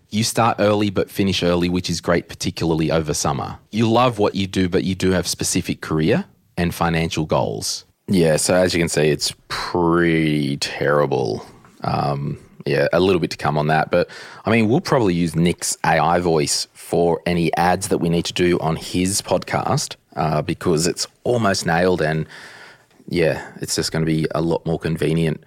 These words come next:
uh, for ads, and you probably wouldn't even notice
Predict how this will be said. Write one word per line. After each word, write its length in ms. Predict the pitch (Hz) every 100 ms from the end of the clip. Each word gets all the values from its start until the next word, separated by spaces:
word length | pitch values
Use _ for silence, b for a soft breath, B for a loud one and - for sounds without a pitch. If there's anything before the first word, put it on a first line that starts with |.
| B B B B B -
uh, 320 | 80 80 78
for 380 | - 92 85 -
ads, 400 | 82 82 85 - -
and 360 | 82 80 82 - - -
you 100 | 82
probably 400 | - - 80 80
wouldn't 260 | 80 80 76
even 200 | 78 78
notice 480 | 76 76 71 -